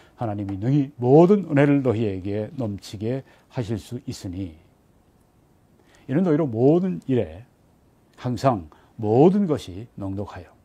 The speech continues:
모든 착한 일을 넘치게 하게 하려 하심이라. 고 했습니다. 네, 우리가 바로 이 말씀의 주인공들이 다 되기 바랍니다. 오 하나님,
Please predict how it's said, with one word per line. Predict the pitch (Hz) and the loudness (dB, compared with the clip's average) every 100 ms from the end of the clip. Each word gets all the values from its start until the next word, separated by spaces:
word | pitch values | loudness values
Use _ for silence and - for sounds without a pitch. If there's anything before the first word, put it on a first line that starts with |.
| _ - | _ -20
모든 | 87 92 135 | -14 -6 -6
착한 | - 139 151 139 | -6 -6 -4 0
일을 | 147 170 - _ _ - | 0 -2 -4 _ _ -10
넘치게 | 117 139 - - 123 90 - _ _ | -8 -8 -10 -6 -4 -6 -10 _ _
하게 | 90 82 90 - _ | -18 -16 -20 -20 _
하려 | 90 80 | -18 -18
하심이라. | - - 82 - _ _ _ | -20 -20 -20 -20 _ _ _
고 | - | -18
했습니다. | 90 - 113 - _ _ - - _ _ | -18 -20 -20 -20 _ _ -20 -20 _ _
네, | 101 82 - _ - | -16 -16 -18 _ -14
우리가 | 98 92 95 98 _ _ _ _ _ _ _ | -10 -8 -10 -12 _ _ _ _ _ _ _
바로 | - 127 156 | 0 2 2
이 | 147 | 2
말씀의 | 135 127 - 131 104 120 | 2 0 0 -6 -6 -8
주인공들이 | - 120 107 92 87 92 98 | -4 -4 -4 -8 -10 -12 -12
다 | 85 85 | -14 -14
되기 | 104 95 | -12 -12
바랍니다. | 82 80 80 - | -14 -18 -20 -12
오 | 101 | -8
하나님, | 101 113 92 | -4 -4 -6